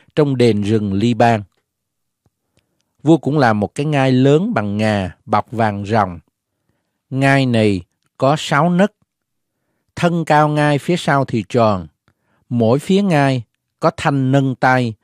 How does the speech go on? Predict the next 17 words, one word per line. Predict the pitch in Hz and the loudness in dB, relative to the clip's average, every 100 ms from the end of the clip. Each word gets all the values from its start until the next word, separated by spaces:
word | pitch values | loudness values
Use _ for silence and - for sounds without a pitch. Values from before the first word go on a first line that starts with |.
| _ | _
và | - 113 | -4 -2
hai | 98 135 | 0 -2
con | 131 131 | -2 -4
sư | 127 139 | -2 -2
tử | - 98 123 | -2 -4 -2
đứng | 139 170 | -4 -4
kề. | - 113 95 80 _ _ _ _ _ _ _ _ | -2 -2 -2 -6 _ _ _ _ _ _ _ _
Lại | 113 113 | -2 0
có | - 190 | 2 0
mười | 147 123 | 2 2
hai | 156 160 | 2 0
con | 156 151 | 0 -2
khác | 175 185 214 - | 0 0 0 -4
đứng | 151 185 220 | -2 -2 -2
trên | 160 139 | -2 -2
sáu | - 156 170 | -4 -2 0
nấc, | 185 | 0